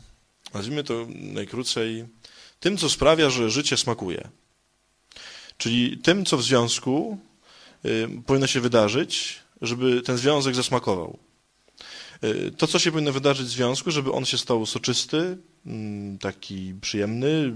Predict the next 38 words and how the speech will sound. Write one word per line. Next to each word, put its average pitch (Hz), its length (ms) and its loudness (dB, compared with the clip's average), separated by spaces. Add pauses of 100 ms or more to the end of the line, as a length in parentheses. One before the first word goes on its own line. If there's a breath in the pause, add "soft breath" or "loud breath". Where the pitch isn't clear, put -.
(140)
żeby 101 220 -6
świetnie 107 460 -4
pachniał, 113 540 -6 (500 loud breath)
żeby 104 200 -4
był 104 120 -4
pociągający, 101 880 0 (600 loud breath)
żeby 104 220 0
chciało 104 240 2
się 104 120 0
go 101 120 0
jeść, 117 500 0 (180)
żeby 104 560 2
jakby 104 200 -4
nieustannie 123 460 0
ten 127 180 -6
owoc 113 380 -2
był, 110 440 -2 (460 soft breath)
y, 104 100 -4
trochę 117 240 -4
jakby 110 160 -2
na 113 80 -2
podniebieniu, 107 580 -4 (460)
y, 104 200 -6
żeby 104 200 -4
był 110 160 -2
nieustannie 110 440 -4
smakowany. 101 560 -6 (960 loud breath)
Jorgenes 156 300 4
mówi, 165 180 6
że 143 120 2
to 147 100 4
jest 135 180 2
jedna 127 200 6
rzecz 120 140 4
oczywiście, 98 320 -2
która 95 140 -2
to - 100 -6
sprawia. 85 440 0